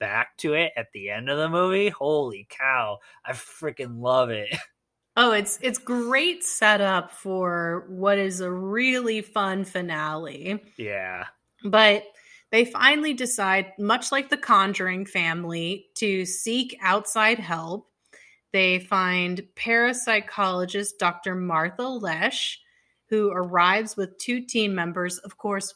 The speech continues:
Speaker 2: one team member is a skeptic and one is a believer.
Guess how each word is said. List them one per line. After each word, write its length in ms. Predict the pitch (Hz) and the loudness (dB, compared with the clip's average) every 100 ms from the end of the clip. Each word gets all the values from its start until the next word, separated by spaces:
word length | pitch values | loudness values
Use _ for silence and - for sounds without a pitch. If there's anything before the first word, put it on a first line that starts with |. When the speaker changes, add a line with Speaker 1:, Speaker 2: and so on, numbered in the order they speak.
| - | -10
Speaker 2:
one 340 | 185 196 240 | 0 2 2
team 260 | 240 254 233 | 0 -2 0
member 320 | 214 214 240 | -2 -2 -2
is 120 | 247 | -2
a 80 | 302 | -4
skeptic 840 | - - 208 - - 170 269 - _ _ _ _ | -6 -4 -4 -4 -6 -4 -4 -6 _ _ _ _
and 400 | 190 185 180 185 185 | -4 0 0 -2 -4
one 260 | 185 180 | -4 -2
is 140 | 214 254 | -2 -4
a 60 | |
believer. 1000 | 254 277 220 180 180 151 156 175 240 | -6 -8 -6 -4 -4 -4 -2 -4 -4